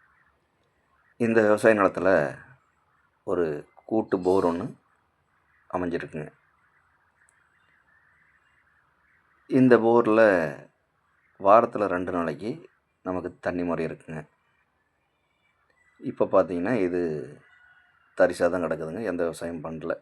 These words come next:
விற்பனை பண்றதுனால விவசாயம் எதுவும் பண்ணலைங்க. பக்கத்துலயே பார்த்தீங்கன்னா, எல்லாமே தோட்டத்துல சிறப்பா விவசாயம் பண்ணிட்டு இருக்காங்க. தென்னந்தோப்பு, இந்த மாதிரி விவசாயம் தெளிவா பண்ணிட்டு இருக்காங்க.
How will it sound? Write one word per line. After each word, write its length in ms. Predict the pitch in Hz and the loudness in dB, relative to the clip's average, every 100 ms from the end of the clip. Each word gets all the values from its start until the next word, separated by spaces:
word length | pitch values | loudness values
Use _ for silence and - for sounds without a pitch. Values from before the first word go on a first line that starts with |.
| - | -10
விற்பனை 360 | 92 - 92 | -12 -8 -8
பண்றதுனால 440 | 82 78 76 78 98 - _ _ _ _ _ _ _ | -8 -10 -10 -8 -8 -8 _ _ _ _ _ _ _
விவசாயம் 360 | - 85 90 85 | -10 -8 -8 -8
எதுவும் 240 | 80 78 85 | -10 -10 -10
பண்ணலைங்க. 420 | 80 85 73 98 - _ _ _ _ _ _ _ _ - | -8 -10 -10 -12 -14 _ _ _ _ _ _ _ _ -4
பக்கத்துலயே 400 | 90 90 90 87 | -2 -2 -4 -2
பார்த்தீங்கன்னா, 460 | 85 82 82 127 | -4 -4 -6 -6
எல்லாமே 380 | 101 85 82 92 156 _ _ _ _ _ - | -6 -6 -6 -8 -10 _ _ _ _ _ -4
தோட்டத்துல 420 | 87 82 76 90 196 _ _ _ _ _ _ - | -4 -4 -6 -6 -6 _ _ _ _ _ _ -12
சிறப்பா 300 | 87 85 95 | -10 -2 0
விவசாயம் 320 | 85 80 82 | 0 -4 -10
பண்ணிட்டு 280 | 80 78 - | -10 -12 -12
இருக்காங்க. 320 | 76 78 82 - _ _ | -12 -12 -12 -14 _ _
தென்னந்தோப்பு, 500 | 92 85 80 76 - 131 _ _ _ _ _ _ _ - | -8 -6 -8 -10 -10 -12 _ _ _ _ _ _ _ -14
இந்த 120 | 87 | -10
மாதிரி 220 | 80 120 | -8 -6
விவசாயம் 480 | 87 80 80 82 156 | -6 -8 -12 -12 -12
தெளிவா 240 | - 80 78 | -8 -6 -6
பண்ணிட்டு 280 | - 151 156 | -10 -12 -16
இருக்காங்க. 320 | - 143 | -16 -18